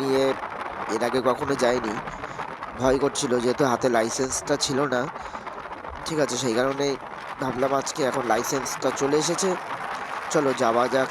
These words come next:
তাহলে ঘুরে আসি একটু। অনেককে বলেছিলাম, তারা কেউ একজন বলছে শ্মশানে যাবে, একজনের অনেক মানে, মানে নানান রকমের সমস্যা, ঠিক আছে? তো যাই হোক, এবার আমরাই, আমি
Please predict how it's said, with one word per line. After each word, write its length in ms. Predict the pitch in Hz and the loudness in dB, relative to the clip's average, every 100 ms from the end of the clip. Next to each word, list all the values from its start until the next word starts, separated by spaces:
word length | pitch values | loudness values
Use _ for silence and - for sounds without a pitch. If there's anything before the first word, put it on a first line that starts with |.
| - | 0
তাহলে 260 | 120 127 113 | 0 2 0
ঘুরে 200 | 117 131 | 2 4
আসি 240 | 131 131 131 | 4 2 0
একটু। 260 | - - 127 - - - - - | -2 -6 -6 -6 -6 -8 -6 -4
অনেককে 380 | 120 131 - 170 | -2 -2 0 2
বলেছিলাম, 500 | 147 151 143 147 147 - - - - | 6 4 4 4 2 0 -6 -8 -6
তারা 360 | - 101 110 117 - | -2 2 4 2 0
কেউ 180 | 131 120 117 113 110 | 0 0 0 -2 0
একজন 320 | 92 113 117 120 120 | 0 0 0 -2 0
বলছে 460 | 123 110 - 113 113 - - - - - - - - | 0 0 0 0 -2 -6 -8 -8 -10 -10 -10 -8 -6
শ্মশানে 360 | 101 110 113 | -4 -2 0
যাবে, 240 | 117 113 110 | 2 2 2
একজনের 400 | 104 113 113 117 104 - - - - - - | 0 -2 -2 -2 -4 -8 -8 -8 -8 -8 -4
অনেক 240 | 113 170 - - - | -2 0 -2 -4 -2
মানে, 180 | 185 202 - | 0 -2 0
মানে 220 | 160 208 190 | 0 0 2
নানান 340 | 139 135 165 | 4 4 4
রকমের 320 | 160 147 147 | 4 4 2
সমস্যা, 520 | 147 120 104 120 - 80 - - - - - - - | 2 2 -2 -2 -2 -2 -4 -8 -8 -6 -8 -8 -6
ঠিক 160 | 101 117 | -2 -2
আছে? 220 | 113 92 - - - - - - | -2 -4 -6 -10 -10 -8 -8 -4
তো 60 | 127 | 0
যাই 240 | 143 151 | 2 4
হোক, 120 | 165 160 - - - - - - - - | 2 0 -4 -8 -8 -8 -8 -8 -8 -2
এবার 200 | 101 113 | 0 0
আমরাই, 380 | 117 135 139 139 | 0 0 2 2
আমি 180 | 131 | 0